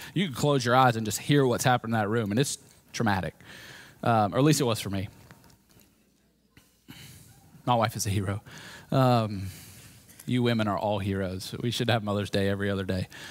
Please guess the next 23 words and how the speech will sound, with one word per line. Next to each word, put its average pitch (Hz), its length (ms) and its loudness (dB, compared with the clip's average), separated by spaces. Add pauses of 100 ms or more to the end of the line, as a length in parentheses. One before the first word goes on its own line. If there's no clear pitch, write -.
(220)
Um, 110 520 2 (2000)
but 135 140 -2
then 190 140 4
you 180 160 2
hold 165 320 0
this, 156 340 0
this, 147 240 0
this 135 260 -2
beautiful 143 600 -2
thing 123 320 -2
in 117 160 -2
your 110 180 -4
arms. - 520 -10 (760)
And 127 140 0
whether 131 180 2
you're 131 220 2
the 120 120 -2
mother 120 300 0
or 123 160 -2
the 117 80 -2
father, 107 540 -4 (1500)
it 151 220 2
takes - 680 0